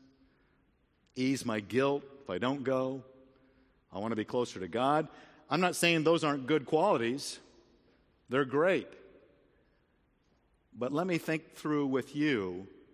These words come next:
what God says should be the ultimate reason as to why I go to church. Let me help set it up by going back in the Old Testament to Abraham.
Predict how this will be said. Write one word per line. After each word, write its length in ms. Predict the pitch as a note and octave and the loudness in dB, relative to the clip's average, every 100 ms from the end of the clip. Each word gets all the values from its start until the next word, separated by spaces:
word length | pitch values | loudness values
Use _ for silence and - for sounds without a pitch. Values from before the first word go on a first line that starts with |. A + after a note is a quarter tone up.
| _ _ _ _ _ _ _ | _ _ _ _ _ _ _
what 320 | A#2 C3+ G#2 | -4 -4 -2
God 340 | G#2+ C3+ E3 D#3+ | -2 0 0 -2
says 720 | - G#2 F2 F2 G2+ - - - _ _ _ _ - | -2 -2 -2 -4 -10 -14 -18 -20 _ _ _ _ -14
should 260 | - C#3 | -4 -2
be 120 | B2 | 0
the 200 | A2+ A#2+ - | 0 -2 -2
ultimate 480 | D#3+ G3 F3 B2 G#2 | -2 -2 -2 -6 -6
reason 560 | G2 E2+ E2+ D#2+ E2 G2 - _ _ _ _ _ _ - | -6 -6 -6 -10 -12 -16 -20 _ _ _ _ _ _ -14
as 120 | G2 | -10
to 100 | G#2 | -6
why 200 | F#2 G2 | -4 -4
I 40 | F#2 | -4
go 120 | F#2+ | -6
to 80 | E2 | -8
church. 680 | - D2+ - - - - - _ _ _ _ _ _ _ _ | -10 -12 -14 -20 -20 -20 -20 _ _ _ _ _ _ _ _
Let 100 | C#3+ | -6
me 80 | E3 | 0
help 220 | D3+ D#3 | 0 0
set 220 | - D#3 C#3 | 0 2 4
it 100 | C#3 | 4
up 200 | D3 B2 | 2 2
by 180 | B2 | 2
going 340 | A#2+ C3 C3+ B2 | 2 2 2 4
back 260 | B2+ B2+ | 2 2
in 80 | B2+ | 0
the 100 | B2 | 0
Old 180 | B2+ B2 | 0 0
Testament 520 | C#3 - - A#2+ B2 | -2 -2 -2 -4 -4
to 220 | - A#2 A2+ | -4 -4 0
Abraham. 560 | C#3 D3 A#2 G2 D#2 | 0 0 0 -2 -6